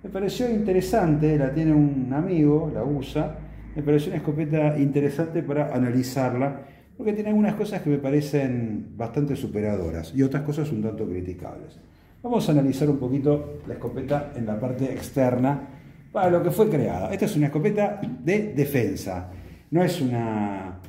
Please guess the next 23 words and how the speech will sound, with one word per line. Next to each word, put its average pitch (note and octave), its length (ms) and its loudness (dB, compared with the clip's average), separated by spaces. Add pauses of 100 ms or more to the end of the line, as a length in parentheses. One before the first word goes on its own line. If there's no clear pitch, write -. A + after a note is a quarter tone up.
(380)
eh, A2 280 -4
escopeta C#3 420 2
que A2+ 80 0
está B2+ 160 -2
pensada A#2+ 460 0
para G#2+ 180 0
lucirse G#2+ 640 2
en G#2 100 0
un G#2+ 400 -2
club B2 220 2
de A2 160 0
caza C3 400 -2
de G#2 80 -2
estilo A#2 260 -4
inglés B2 400 2
tomando G#2 480 -2
un F#2 680 -2
whisky A#2+ 260 -2
importado. F#2+ 580 -4
Esta G#3 120 -2
es - 40 0
una F3+ 100 -2
escopeta A3 520 -2